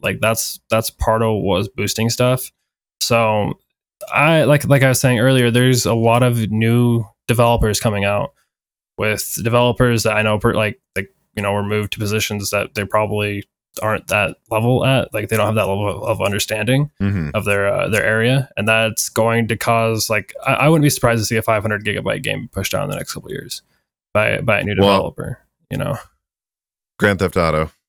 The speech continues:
Speaker 2: I mean, I'll say it. Like,
Speaker 1: Or even Grand
Speaker 2: if I
Speaker 1: Theft
Speaker 2: had to
Speaker 1: Auto, yeah.
Speaker 2: guess, you know,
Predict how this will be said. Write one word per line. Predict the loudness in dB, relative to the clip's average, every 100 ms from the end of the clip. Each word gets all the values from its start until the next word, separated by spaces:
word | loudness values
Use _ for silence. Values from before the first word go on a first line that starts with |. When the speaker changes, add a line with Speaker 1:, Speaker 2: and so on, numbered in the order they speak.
| -8
Speaker 2:
I |
mean, | -4 -2 -4 -4
I'll | -4
say | 0 0
it. | 0 0
Like, | 0 2
Speaker 1:
Or | 4
even | 4 4
Grand | 4
Speaker 2:
if | 4
I |
Speaker 1:
Theft | 4
Speaker 2:
had | 4
to |
Speaker 1:
Auto, | 4
yeah. | 4 4
Speaker 2:
guess, | 0 -6 -14 _ _ _ _ _ _ 0
you | 2
know, | 4 4 2 0